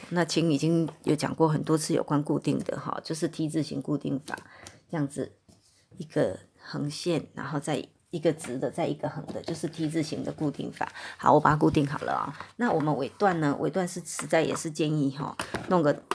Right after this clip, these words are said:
弄个那个来把它固定一下哈。好，尾段我把它固定了。那我今天是用平结来做示范哦，你如果用其他的结也是可行的哈。好，来，我们还是前面稍微教一下横跨，然后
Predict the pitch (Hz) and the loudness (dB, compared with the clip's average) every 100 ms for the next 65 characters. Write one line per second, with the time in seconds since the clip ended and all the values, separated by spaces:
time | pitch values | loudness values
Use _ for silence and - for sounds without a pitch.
0 | - - 185 - 131 - 151 - - - | -8 0 0 4 2 2 -2 -2 -2 0
1 | - 147 - 147 147 147 139 147 139 - | 0 0 -2 -4 -2 -2 -2 -2 -2 -4
2 | - 165 - - - - _ - - - | -4 -4 -4 -6 -8 -10 _ -12 -8 -4
3 | 147 147 185 170 170 127 135 156 151 156 | -4 -2 -2 0 -2 -2 -6 -6 -6 -4
4 | 139 - - - - 214 185 147 185 202 | -4 -6 -14 -18 0 6 6 6 2 0
5 | 180 185 160 151 156 151 147 147 175 156 | 2 2 2 -2 -4 -2 0 -2 -2 -4
6 | 156 160 170 156 - 135 160 156 156 160 | -4 -6 -4 -4 -4 -6 -4 -2 -2 -2
7 | 139 156 151 139 - - - - 156 - | -4 -4 -4 -4 -6 -8 -6 -6 -8 -6
8 | - - - - - 143 143 - - - | -8 -8 -14 -8 -8 -4 -4 -4 -12 -6
9 | - 156 151 - - - - - _ _ | -2 -2 -4 -14 -20 -16 -16 -18 _ _
10 | _ - - - - - - - - 110 | _ -20 -20 -20 -20 -8 -8 -8 -4 -2
11 | 156 151 147 147 - 151 - 165 151 - | 0 0 0 -2 0 0 0 -2 -6 -12
12 | - 165 156 151 147 143 151 143 143 160 | -6 -2 0 2 2 2 2 2 2 0
13 | 139 - - 151 143 165 151 - - - | -2 -6 -4 -2 2 4 4 2 -10 -18
14 | _ - - _ 147 160 | _ -18 -18 _ -6 -2